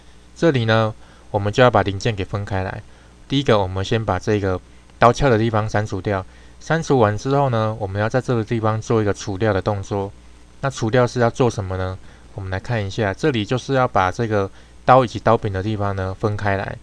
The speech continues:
那这边呢，我就是参考了刚刚所绘制的这个草图，然后做一个除料的动作。再来，我再做第二次的除料，各位看一下。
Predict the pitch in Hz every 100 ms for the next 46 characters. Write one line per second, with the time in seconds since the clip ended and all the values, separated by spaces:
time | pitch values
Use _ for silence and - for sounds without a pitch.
0 | - - - 139 151 139 143 139 104 113
1 | 110 127 - 113 107 92 90 - 107 107
2 | 98 95 120 107 123 101 - - 98 -
3 | 60 - - - - - - 98 110 -
4 | 131 120 104 - 95 107 98 98 98 95
5 | 95 90 - - - - - 139 104 95
6 | 107 123 127 117 117 110 - 110 92 -
7 | 92 98 92 - - - 110 104 - 113
8 | 92 92 110 92